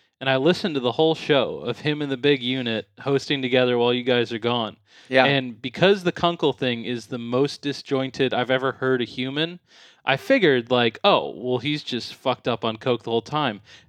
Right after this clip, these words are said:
Speaker 1: And I gotta say, he's not doing great. Like, it's not the most entertaining show I've heard, but he's got it together throughout.
Speaker 2: Is there a,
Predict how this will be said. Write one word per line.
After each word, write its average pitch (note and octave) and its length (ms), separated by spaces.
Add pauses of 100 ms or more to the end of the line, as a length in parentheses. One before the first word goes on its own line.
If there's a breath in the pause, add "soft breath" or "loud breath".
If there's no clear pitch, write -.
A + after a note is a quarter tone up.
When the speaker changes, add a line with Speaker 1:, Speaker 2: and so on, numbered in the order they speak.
Speaker 1:
And D3 80
I A3 80
gotta C#4+ 180
say, C4+ 480 (560)
he's - 480 (960)
not E4+ 320
doing D3 400 (120)
great. A3+ 480 (280)
Like, D3 260 (600)
it's F#3 180
not A#3 140
the G3 80
most G3 240
entertaining A3+ 500
show D3 220
I've B2+ 120
heard, C3 280
but D3+ 120
he's C#4+ 240
got D3+ 300
it - 120
together C#3 420
throughout. A#2+ 540
Speaker 2:
Is C3 100
there D#3+ 160
a, C3 260